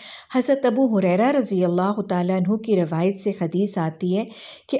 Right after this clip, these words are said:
अल्लाह के रसूल सल्लल्लाहु अलैहि वसल्लम ने फरमाया कि जब तुम में से किसी को छींक आए तो उसे चाहिए कि क्या कहे? अल्हम्दुलिल्लाह कहे,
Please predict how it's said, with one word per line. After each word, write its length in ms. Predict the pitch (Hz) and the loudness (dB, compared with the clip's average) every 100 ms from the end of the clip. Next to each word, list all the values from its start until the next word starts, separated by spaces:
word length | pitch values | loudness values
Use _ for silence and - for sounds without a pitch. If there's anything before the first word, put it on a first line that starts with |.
| - | 0
अल्लाह 240 | 240 285 | 2 2
के 160 | 302 311 | 0 0
रसूल 380 | 285 277 285 277 | 0 0 -4 0
सल्लल्लाहु 600 | 285 240 240 240 247 226 | 0 0 0 0 0 0
अलैहि 260 | 220 214 | 0 2
वसल्लम 460 | 214 214 202 214 247 | -2 0 2 2 2
ने 120 | 247 | 0
फरमाया 580 | 247 214 208 202 220 311 - - - - | 0 0 2 2 0 -2 -10 -20 -8 -2
कि 80 | |
जब 220 | 294 330 330 | 0 0 0
तुम 100 | 320 | -2
में 160 | 320 339 | 0 0
से 140 | 349 | 0
किसी 300 | 339 277 311 | 0 0 -2
को 160 | 302 311 | 0 -2
छींक 460 | 311 - 277 339 208 | -2 -2 -2 0 0
आए 240 | 175 160 180 - - - | 2 0 -2 -16 -14 -4
तो 80 | 285 285 | -2 -2
उसे 180 | 277 311 | 0 -2
चाहिए 720 | 311 233 190 190 233 180 170 - _ _ - | 0 0 0 0 2 2 0 -10 _ _ -4
कि 100 | 254 | -4
क्या 260 | 247 226 262 | 0 0 0
कहे? 360 | 269 262 294 339 - - | 2 2 0 -2 -10 -2
अल्हम्दुलिल्लाह 1500 | 240 254 - - 240 311 320 262 202 185 175 165 185 202 160 - | 2 2 -2 -6 -2 -2 0 2 4 4 4 2 2 0 -4 -8
कहे, 300 | 151 - - | -8 -8 -12